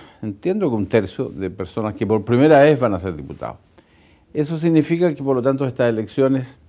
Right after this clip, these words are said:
además de intrínsecamente buenas el, por el hecho de que se hayan realizado,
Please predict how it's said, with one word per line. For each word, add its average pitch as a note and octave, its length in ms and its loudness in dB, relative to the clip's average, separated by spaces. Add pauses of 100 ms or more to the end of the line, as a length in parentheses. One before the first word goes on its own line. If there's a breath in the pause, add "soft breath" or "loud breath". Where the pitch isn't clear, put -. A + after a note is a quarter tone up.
además G2 340 -2
de F2 260 0
intrínsecamente G2+ 1000 -2
buenas A2 460 4
el, F#2+ 120 0
por F#2 220 -4
el G2+ 140 -2
hecho G#2 240 -2
de E2+ 100 -4
que F2+ 80 -10
se F#2+ 120 -4
hayan G2 180 -2
realizado, G2+ 520 -2